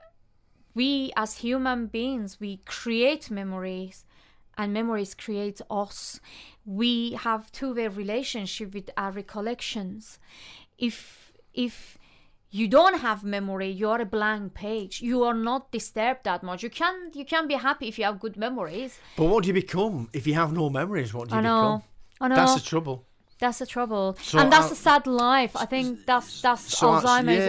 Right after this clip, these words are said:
Speaker 1: a cruel disease.
Speaker 2: So
Speaker 1: Yeah.
Speaker 2: as, as a human being, do, do you, as you, as to put, to use your words, do you create, do you create memories to continue as a human being, or if you don't create memories,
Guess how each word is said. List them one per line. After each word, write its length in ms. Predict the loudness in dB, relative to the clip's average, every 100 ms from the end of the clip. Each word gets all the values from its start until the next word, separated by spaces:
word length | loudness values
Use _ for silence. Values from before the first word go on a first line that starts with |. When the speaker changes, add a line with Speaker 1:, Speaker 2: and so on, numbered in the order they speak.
| 4
Speaker 1:
a 60 | 4
cruel 140 | 2
disease. 600 | 0 -2 -2 -2 -4 -6 -2
Speaker 2:
So 100 | 2
Speaker 1:
Yeah. 100 | 2
Speaker 2:
as, 100 | 2
as 160 | -2 -2
a 60 |
human 240 | -2 -2 -4
being, 280 | -2 -4 -6 -12 -10
do, 100 | -8 -6
do 140 | -4
you, 180 | -4 -6 -4
as 180 | -4 -4
you, 100 | -4
as 140 | -4
to 100 | -6
put, 240 | -6 -8 -6
to 100 | -6
use 340 | -6 -4 -2
your 200 | 0 0
words, 240 | 0 -2 -4
do 60 |
you 80 | -8
create, 360 | -4 -2 -2 -2
do 120 | -4
you 80 | -6
create 400 | -4 -2 0 0
memories 480 | -2 -4 -4 -4 -8 -14 -20 -16
to 80 | -8
continue 580 | -6 -4 -6 -4 -6 -6
as 100 | -6
a 40 | -6
human 260 | -6 -6
being, 340 | -8 -8 -8 -12 _ -8
or 180 | -6
if 80 | -6
you 80 | -6
don't 200 | -4 -6
create 380 | -6 -6 -6 -6
memories, 460 | -6 -6 -6 -8